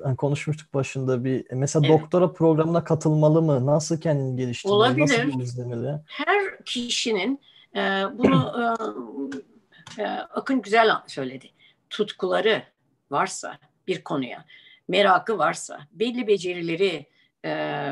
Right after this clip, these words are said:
Speaker 2: varsa her kişiye özel bir, e, takip edil-, edilebilecek bir yol var. Bu genellikle kişiyle çalışmakla veya grup, küçük gruplarla çalışmakla oluyor. E,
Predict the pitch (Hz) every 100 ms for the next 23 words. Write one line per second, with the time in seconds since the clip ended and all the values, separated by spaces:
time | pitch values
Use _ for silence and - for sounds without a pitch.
0 | 131 143 120 156 240 - - - _ _
1 | _ _ - 254 415 415 - 220 - 220
2 | 240 208 160 196 269 202 226 247 233 _
3 | _ _ - 196 190 185 214 214 233 185
4 | 185 - 190 170 165 165 180 320 - 208
5 | 180 147 123 139 208 240 233 220 214 254
6 | - - 247 226 185 202 185 - 185 180
7 | 123 - _ 156 160 151 208 - - -
8 | - 165 151 160 143 139 143 151 - 143
9 | 139 - - 302 - - - - 208 196